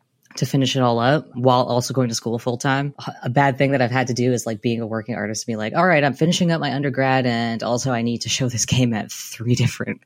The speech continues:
like, f-, festivals this summer while I'm doing summer school." And so I've, like, unfortunately pushed myself past my limits a few times in, like, getting things done. But yeah, it was just, like,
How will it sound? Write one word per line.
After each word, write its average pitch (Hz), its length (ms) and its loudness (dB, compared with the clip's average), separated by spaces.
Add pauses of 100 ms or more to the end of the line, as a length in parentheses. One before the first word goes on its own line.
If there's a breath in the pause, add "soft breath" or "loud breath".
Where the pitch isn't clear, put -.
like, 113 280 -2
f-, - 200 -14
festivals 120 680 -2
this 113 200 0
summer 113 460 0 (220 loud breath)
while 120 240 4
I'm 135 140 6
doing 120 280 -2
summer 123 320 -2
school." 120 500 -2 (380 loud breath)
And 127 160 -2
so 120 580 2
I've, 135 280 2 (160)
like, 131 340 4
unfortunately 123 520 -2
pushed - 300 -4
myself 117 380 -2
past 110 320 -2
my 107 140 -2
limits 104 400 -6
a 110 40 -4
few 123 200 2
times 120 440 0
in, 117 180 0
like, 107 200 -2
getting 101 320 -4
things 104 240 -4
done. 110 460 -4 (100)
But 151 120 6
yeah, 156 260 2
it 135 160 2
was 143 160 4
just, 135 160 0
like, 123 220 2